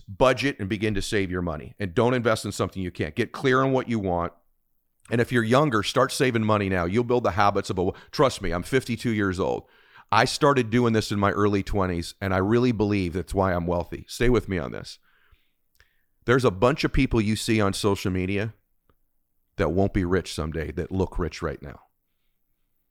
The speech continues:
I have more friends in my life, listen to me, those of you that are making a little bit of money, that used to be rich than that currently are. I've watched them go seasons of five or eight or ten years where they were balling.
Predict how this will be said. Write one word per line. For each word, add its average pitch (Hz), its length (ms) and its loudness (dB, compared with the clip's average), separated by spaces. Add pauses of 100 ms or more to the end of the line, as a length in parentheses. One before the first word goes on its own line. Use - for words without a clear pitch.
(180)
I 101 180 4
have 143 280 0
more 107 260 2
friends 92 440 -2
in 85 100 -4
my 87 140 0
life, - 480 -6
listen 92 240 -8
to - 120 -12
me, - 220 -12 (500)
those 90 160 0
of 92 40 -2
you 92 80 2
that 87 100 0
are 85 80 -2
making 87 280 -2
a 82 40 -4
little 82 180 -2
bit 80 140 -4
of 78 60 -6
money, 67 320 -10 (1400)
that 90 220 -4
used 104 300 -2
to 107 60 -4
be 80 160 -4
rich - 440 -10 (260)
than 78 160 -6
that 76 180 -8
currently 71 440 -8
are. - 220 -16 (920)
I've 87 160 -6
watched 92 280 0
them 101 140 -6
go 95 120 0
seasons 95 640 -6
of 78 120 -8
five 95 440 2
or 90 120 -2
eight 95 160 -2
or 87 80 -4
ten 85 240 -8
years 90 320 -4
where 76 100 -8
they 95 140 -2
were 110 120 0
balling. 98 560 -2